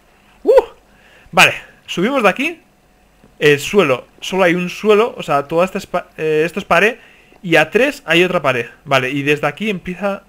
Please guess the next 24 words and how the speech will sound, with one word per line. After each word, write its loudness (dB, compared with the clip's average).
Vale, 0
la -4
sauna, -6
lo -6
que -12
sería. -6
Vale, -2
muy -8
bien. -14
Entonces, 0
tendríamos. -2
A 2
uno 0
solo 0
tenemos, -4
¿eh? -4
No -6
es -2
a 4
dos, 2
¿eh? -2
Es -2
a 4
uno. -4